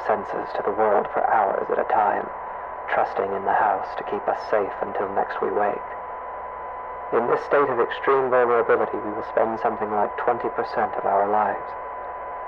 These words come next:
Anything might stand beside us, watch us,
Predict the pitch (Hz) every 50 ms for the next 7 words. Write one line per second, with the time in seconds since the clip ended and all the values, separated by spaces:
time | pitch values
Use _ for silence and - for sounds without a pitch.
0 | - - - - - - - - - - 113 117 110 95 - - 101 101 104 104
1 | 104 98 - - - - - 104 98 - - - - - - 104 104 98 - -
2 | - - - - - - - - - - - - - - - - - - - -
3 | - - - 50 -